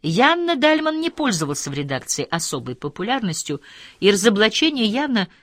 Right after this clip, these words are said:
ни для кого не стало шоком. Микаэль прервал возникшее бормотание. "Я вам рассказываю обо всем этом, потому что я вам полностью доверяю.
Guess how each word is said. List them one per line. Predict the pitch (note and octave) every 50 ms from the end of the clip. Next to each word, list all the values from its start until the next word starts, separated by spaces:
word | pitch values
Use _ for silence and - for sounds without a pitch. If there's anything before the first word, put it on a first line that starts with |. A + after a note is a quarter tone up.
| _ _ -
ни | F3 G#3 A3
для | F#3+ A3 A3
кого | A3 - G#3+ A3 C#4
не | B3 F3 D3
стало | - - - C#3 B2+ B2 B2+
шоком. | - - - B2 A2+ - - A#2 A#2+ - - _ _ _ _
Микаэль | - C#3+ D3+ C3+ - D3+ C#3 C#3 C3+ B2+ B2+ - _ _ _ _ _ _
прервал | - D#3+ E3 F3 E3 D#3+ D#3 D#3 C3+ B2 A#2+
возникшее | A#2+ B2+ A#2+ - C3+ B2+ A#2+ - - - C3 B2
бормотание. | A2+ B2+ B2 B2 C3 C3 - - A#2+ A2 A#2+ E3+ A3 C3+ - _ _ _ _ _ _ _ _ _ _ _
"Я | - C#3 D#3 D3+
вам | D3+ D3+ D3
рассказываю | D3 D3+ C#3+ - - - D#3+ D3 C#3+ C#3+ C#3 C#3
обо | C#3 C3+ C#3+ C3+
всем | - - - C#3+ C#3+ C#3 - -
этом, | F#3 A#3+ B3+ - - B2 A2+ - _ _ _ _ _ _ _ _
потому | - C3+ - - C#3
что | B2+ - -
я | D3 C3 C3+ B2+
вам | B2 B2+ B2
полностью | - _ - D#3+ F3+ A3+ B3+ G#3+ D#3 A#2+ - - - A#2+ A2+
доверяю. | A2 B2+ C3+ E3+ F#3 E3 B2 G#2 F#2+ -